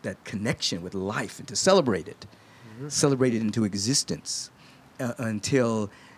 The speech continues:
Speaker 1: the infinite invisible actually becomes more real than the very ground we're sitting on. So it's a, it's a dedicated practice so that we can actually be in a situation that we're in today where there's so much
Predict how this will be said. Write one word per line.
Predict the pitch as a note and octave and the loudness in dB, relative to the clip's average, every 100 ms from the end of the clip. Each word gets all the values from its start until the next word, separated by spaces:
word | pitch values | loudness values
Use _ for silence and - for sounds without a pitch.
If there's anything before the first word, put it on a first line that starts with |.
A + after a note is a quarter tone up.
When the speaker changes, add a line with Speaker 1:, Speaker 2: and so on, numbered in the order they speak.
| - | -14
Speaker 1:
the | A#2+ A2+ A#2+ | -4 -2 0
infinite | D#3+ F3+ F3 - E3 C#3+ C#3 - | 4 4 4 2 2 4 2 2
invisible | C#3 B2 C#3+ F3+ D#3+ G#2 F2 G2+ B2+ - - - - | 0 2 2 2 2 0 0 -2 -4 -12 -20 -20 -4
actually | C#3+ D3 - - B2+ A#2 | 0 2 2 0 2 2
becomes | A2+ - B2 A#2 | 0 0 0 2
more | B2 A#2+ | 2 2
real | A#2+ C#3+ E3 A2 F2+ | 4 4 4 4 0
than | G2+ A#2 | -2 -2
the | A2 | 2
very | B2+ A2 | 2 2
ground | A#2 G2+ F#2 | -2 -4 -6
we're | |
sitting | - G2 F2 | -8 -8 -8
on. | D2 - - - - - - - | -12 -18 -20 -20 -20 -20 -20 -8
So | - C3 | 0 0
it's | - | 0
a, | A2 C3+ | -4 -4
it's | - | -6
a | G#2+ | -4
dedicated | G#2+ C#3 C#3 C3+ A2+ G2 | 0 0 2 0 -2 -2
practice | B2 A2+ - G2 - - - - - - | 0 0 -2 -8 -8 -10 -16 -20 -20 -12
so | - B2 | -4 0
that | A2+ | 2
we | A#2 | 0
can | C3 | 2
actually | B2+ C#3+ - A#2 | 2 0 0 -2
be | G#2+ C3+ C3+ | 2 4 4
in | A2 | 2
a | G#2 | -2
situation | - C#3 A#2+ C#3 - A#2 | -2 0 2 2 2 0
that | A2+ | 0
we're | A2 | 0
in | B2+ | -4
today | A2 G2+ B2+ C#3 | -4 0 4 4
where | A2+ | 4
there's | G2+ G2 | 0 0
so | C3+ | 0
much | A#2+ | 0